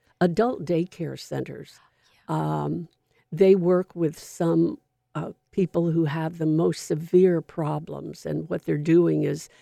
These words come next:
Speaker 1: giving, giving the carekeepers a, s-, a little time off. And, uh, we took a whole bunch down to an adult daycare center in Tacoma,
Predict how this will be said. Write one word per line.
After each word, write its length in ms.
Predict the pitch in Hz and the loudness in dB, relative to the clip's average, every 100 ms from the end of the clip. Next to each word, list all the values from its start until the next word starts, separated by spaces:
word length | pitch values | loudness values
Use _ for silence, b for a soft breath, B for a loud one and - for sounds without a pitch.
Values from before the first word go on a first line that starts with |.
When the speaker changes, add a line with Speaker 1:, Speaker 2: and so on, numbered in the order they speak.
| b - | b 0
Speaker 1:
giving, 500 | 139 170 160 151 147 - b b b - 165 | 4 4 4 2 0 -6 b b b -20 -4
giving 320 | 160 170 160 | 0 2 2
the 100 | 147 | 2
carekeepers 1300 | - - 180 175 165 - - 170 139 123 147 151 - - | -6 -4 0 2 0 -6 -8 -6 -6 -8 -14 -14 -18 -10
a, 100 | 147 | -10
s-, 180 | - - - | -10 -12 -4
a 40 | |
little 280 | 160 160 147 | 0 0 0
time 440 | - 165 147 139 | -6 -8 -6 -4
off. 400 | 143 147 123 - _ _ _ _ _ _ _ - | -6 -8 -14 -20 _ _ _ _ _ _ _ -4
And, 580 | 160 160 156 160 156 - - - | 0 2 0 0 -2 -6 -20 -8
uh, 160 | 151 180 | -8 -4
we 160 | 165 | -4
took 340 | 170 - 185 - | -4 -4 -4 -4
a 40 | |
whole 320 | 143 - 202 | -12 -8 -6
bunch 420 | 170 160 160 - - | -4 -4 -6 -8 -12
down 220 | 156 156 | -10 -10
to 140 | - | -8
an 100 | 151 | -6
adult 400 | 147 139 147 151 | -6 -6 -10 -12
daycare 520 | 160 147 - 156 151 | -14 -14 -12 -10 -8
center 480 | - - 151 139 151 | -10 -6 -4 -4 -8
in 120 | 143 | -12
Tacoma, 640 | 143 151 - 156 147 156 - | -14 -18 -10 -4 -2 -2 -6